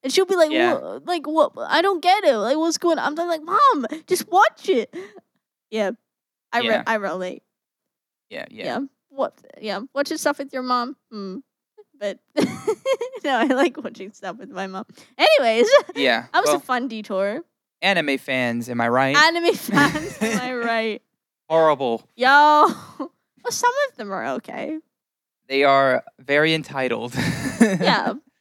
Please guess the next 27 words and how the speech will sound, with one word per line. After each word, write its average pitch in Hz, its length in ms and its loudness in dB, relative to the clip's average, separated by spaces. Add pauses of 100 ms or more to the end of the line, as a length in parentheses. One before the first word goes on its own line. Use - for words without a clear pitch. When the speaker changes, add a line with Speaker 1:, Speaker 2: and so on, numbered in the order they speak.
(260)
Speaker 1:
Well, 208 480 0 (580)
mm, 202 240 -10
not 349 220 4
all 349 80 6
Speaker 2:
Like, 269 120 6
Speaker 1:
of 156 140 -2
us. 285 340 -4
Speaker 2:
like, 147 180 2 (240)
like 165 220 2
you've 220 160 2
heard 190 300 2
from 147 300 -4
what 135 160 2
I've, 131 300 0
uh, 139 140 -2
been 127 180 -6
saying 127 260 -2
about 120 260 0
the 120 180 -2
A - 40 2
O - 20 -6
T 120 160 -10
fandom, 120 500 -4 (480)
they 151 160 4
are 139 240 6
very 135 440 2
entitled. 123 600 -2